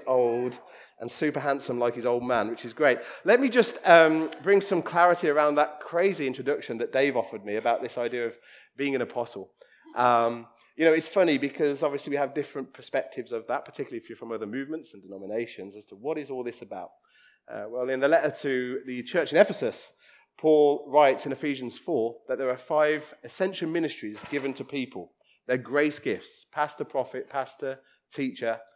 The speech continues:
and apostle. Or apostle, prophet, pastor, teacher, and evangelist.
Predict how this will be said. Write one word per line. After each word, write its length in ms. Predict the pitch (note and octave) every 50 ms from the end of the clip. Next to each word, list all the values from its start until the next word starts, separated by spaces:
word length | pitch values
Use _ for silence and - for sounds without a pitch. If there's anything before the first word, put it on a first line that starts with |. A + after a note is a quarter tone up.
| _ _ _
and 120 | A#2+ A#2+ A#2
apostle. 460 | G#2+ - - G#2 F#2+ - - E2+ - _ _ -
Or 80 | G#2
apostle, 560 | G2 - - C#3+ D3 C#3+ - D3+ C#3 C#3 - _
prophet, 400 | C#3 B2 - - A#2+ A2 - _
pastor, 300 | - A2 - - _ _
teacher, 260 | - G#2+ - - G#2
and 80 | G2+ F#2+
evangelist. 520 | G2+ G2+ G2 F#2+ F2+ E2+ - _ _